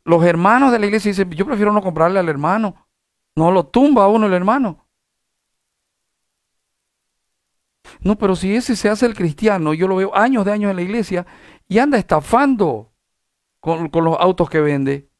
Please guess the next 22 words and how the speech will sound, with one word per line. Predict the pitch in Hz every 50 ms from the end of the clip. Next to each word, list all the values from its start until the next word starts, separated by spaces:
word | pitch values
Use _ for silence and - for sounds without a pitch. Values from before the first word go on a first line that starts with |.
| _ _ _ _ _ _ _ _ -
Engaña | - 160 170 160 175 214 254 285 285 277 220
con | - 185 175
los | 160 156
autos | 151 151 147 156 139
que | - 147
vende. | 135 131 131 127 127 135 160 _ _ _ _ _ _ _ _ _ _ _ _ _ _ _ _ _ _ _ _ _ _ - -
No, | 403 -
pues | - - 247 262
si | 214 269
esa | 285 262 277 262
mujer | 240 226 226 214 233 262 254 208 - - - _ _ _ _ _ _ _ _ _ _ _ _ _ _ _ _ _ _ _ _ _ _ _ _
teóricamente | - 185 185 196 240 330 - 208 190 214 226 202 214
es | 190
cristiana | - 180 180 - 208 196 190 190
hace | 170 - 180
veinte | 185 196 190 175 - 190
años, | 202 208 196 185 175
la | 175 170 170
contraté | - 170 165 156 170 170 170 170 - 233 254
para | 226 220 208 190 160
que | 165 165
me | 165 165 160 156 160 156 151 147 143 135 -